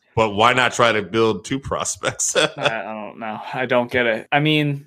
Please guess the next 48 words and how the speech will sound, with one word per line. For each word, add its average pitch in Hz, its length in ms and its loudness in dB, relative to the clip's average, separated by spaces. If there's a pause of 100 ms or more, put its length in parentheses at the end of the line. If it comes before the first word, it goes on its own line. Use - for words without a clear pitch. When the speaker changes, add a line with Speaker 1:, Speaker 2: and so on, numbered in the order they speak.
Speaker 2:
maybe 170 280 6
they 170 200 4
don't 165 280 4
think 151 320 -2
Pierre 143 360 4
is 123 120 -4
really 131 300 4
gonna 123 240 0
make 120 320 0
it 147 240 -4 (160)
to - 160 -4
that 156 400 4 (100)
Speaker 1:
Right. 101 340 4
Speaker 2:
level 165 520 4
because 131 640 2
he 175 600 -2
was 180 300 2
looking 214 260 0
a - 20 0
little 202 200 6
rough 190 260 4
in 165 80 -2
his 143 460 -2
first 147 240 2
U 147 100 2
F 139 80 2
C 160 180 -2
fight. 123 260 2
He 127 80 -2
did 143 340 2
end 147 320 0
up 143 240 0
catching 143 320 0
the 135 80 0
guy 127 160 4
with 127 140 -2
a 117 40 -6
flying 131 460 0
knee 131 220 2
and 120 80 -2
knocking 117 280 0
him 113 140 -4
out. 110 300 0 (200)
But 127 220 4 (120)
before 160 420 4
that 151 220 6
happened, 139 520 0
it 113 260 -4